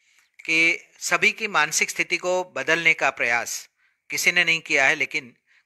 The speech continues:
कुदरत ने हमें चांस दिया कि आप अपनी तरफ, ज़्यादा तरफ सोच सकते हो। अगर पेरेंट्स की मानसिक स्थिति खराब है, तो शिक्षक के भी कहीं खराब है, बच्चे के भी खराब है, संचालक भी उसी कोरोना से पीड़ित और ग्रसित है।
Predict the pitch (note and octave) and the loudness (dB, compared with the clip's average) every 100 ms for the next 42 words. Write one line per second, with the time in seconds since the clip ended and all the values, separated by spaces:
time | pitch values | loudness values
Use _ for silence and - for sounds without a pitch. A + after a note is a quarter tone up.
0 | _ D#3 F#3+ G#3+ A3 A3 D#3+ D#3 F#3+ C3+ | _ -4 -2 -2 -2 -2 -2 -2 -2 -2
1 | B2 B2 A2 G#2 G2 G#2 _ _ - D#3 | -2 -6 -12 -12 -12 -14 _ _ -10 0
2 | D#3 D#3+ - _ C#3 D#3 F#3 E3 D3 - | 2 2 0 _ -12 -6 -8 -4 -6 -4
3 | A#2+ A#2 C3+ C3 D3 - - - D#3+ D#3 | -6 -6 -8 -8 -10 -12 -20 -4 0 0
4 | - - G#2 - _ _ _ - - - | -2 -10 -16 -16 _ _ _ -16 -14 -16
5 | - - - D#3 F#3+ A#3 A#3+ - _ _ | -18 -20 -8 -2 2 2 0 -8 _ _
6 | _ _ - F3 A3 A#3 A#3+ F#3+ F3+ F3+ | _ _ 2 4 4 2 -6 -2 -2 -2
7 | F#3 F#3 F#3 - D3+ D3 B2 A2 A2 _ | -6 -6 -6 -6 0 0 -2 -10 -12 _
8 | _ _ _ _ _ _ - G3+ F#3 - | _ _ _ _ _ _ -6 0 2 2
9 | G3+ - G3 G3 F3+ F#3 F3+ F3+ E3+ E3+ | 2 0 -2 -2 -4 -4 -2 -2 -2 -6
10 | E3 _ _ _ _ _ _ B2+ C#3+ - | _ _ _ _ _ _ _ _ -8 2
11 | G3 G#3 G#3 - F3 F3 E3 E3 D#3+ _ | 4 4 0 0 2 2 0 -10 _ _
12 | _ _ _ - E3 D#3+ G3 G3+ G3 A3 | _ _ _ -6 -6 2 2 4 2 -2
13 | G3 E3+ A3 F#3+ F3+ F#3 F#3 F#3+ F3+ E3 | -2 -4 -6 -6 -6 -2 -2 -4 -4 -2
14 | F3 F3 E3+ E3 C#3 - E3+ D#3 D#3+ | -2 -2 -4 -4 -6 -2 -2 -2 -6